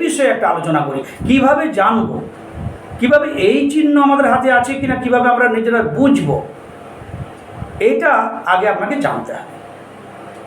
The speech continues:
তাহলে বন্ধুরা, এই জানার জন্য আমাদের একটু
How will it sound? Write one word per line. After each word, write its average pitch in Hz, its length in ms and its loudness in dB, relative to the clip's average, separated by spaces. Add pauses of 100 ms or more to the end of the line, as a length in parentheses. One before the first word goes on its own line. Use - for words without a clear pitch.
তাহলে 214 240 0
বন্ধুরা, 277 280 4 (240)
এই 254 80 4 (120)
জানার 226 340 2
জন্য 262 160 0 (120)
আমাদের 214 300 0 (680)
একটু 262 380 0